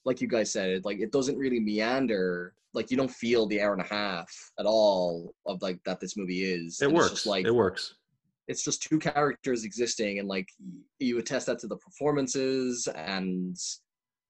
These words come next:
Speaker 1: just the chemistry between, like, Charlotte and Bob Harris, and just, like, the, the, the wildness of, like, the situations that they're in right now, and
Speaker 2: Yeah, I think with Somewhere,
Speaker 1: like
Speaker 2: 'cause I, well, I haven't seen it, I saw the trailer for it,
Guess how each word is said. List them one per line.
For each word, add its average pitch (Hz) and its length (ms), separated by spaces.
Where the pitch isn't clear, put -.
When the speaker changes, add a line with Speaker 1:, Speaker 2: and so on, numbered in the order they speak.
Speaker 1:
just - 140
the - 60
chemistry 127 580
between, 101 400
like, 87 220
Charlotte 98 440
and 87 440
Bob 82 180
Harris, 113 840
and 87 540
just, - 180
like, 92 160
the, 87 500
the, 92 160
the 101 80
wildness 107 680
of, 92 100
like, 95 180
the 92 60
situations 107 720
that 104 160
they're 110 140
in 107 320
right 104 200
now, 104 500
and 87 280
Speaker 2:
Yeah, 85 240
I 113 80
think 151 180
with 123 120
Somewhere, 98 460
Speaker 1:
like - 80
Speaker 2:
'cause 92 240
I, 104 140
well, 101 180
I 104 40
haven't 98 160
seen 110 160
it, 101 40
I 92 40
saw 95 160
the 82 100
trailer 90 360
for 104 300
it, 113 120